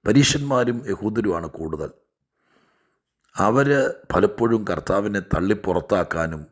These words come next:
ഉപദ്രവിക്കാനൊക്കെ ശ്രമിച്ചു. പക്ഷെ ഗലീലയിൽ കർത്താവിന് ഭയങ്കര വിലയായിരുന്നു, സ്വീകാര്യമായിരുന്നു. ഒത്തിരി ആളുകൾ, അതുകൊണ്ടാണ് കർത്താവിനെ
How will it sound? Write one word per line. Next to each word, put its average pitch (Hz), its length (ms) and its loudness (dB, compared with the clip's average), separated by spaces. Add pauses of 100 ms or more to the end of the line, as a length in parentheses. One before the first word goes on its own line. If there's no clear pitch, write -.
(100)
ഉപദ്രവിക്കാനൊക്കെ 90 760 -2
ശ്രമിച്ചു. 76 380 -10
പക്ഷെ - 280 -8
ഗലീലയിൽ 123 680 2 (360)
കർത്താവിന് 95 520 -6
ഭയങ്കര 92 840 -2 (200)
വിലയായിരുന്നു, 76 680 -2
സ്വീകാര്യമായിരുന്നു. 82 960 -4 (1400)
ഒത്തിരി 95 380 2
ആളുകൾ, - 300 -4
അതുകൊണ്ടാണ് 80 480 -4
കർത്താവിനെ 92 600 -2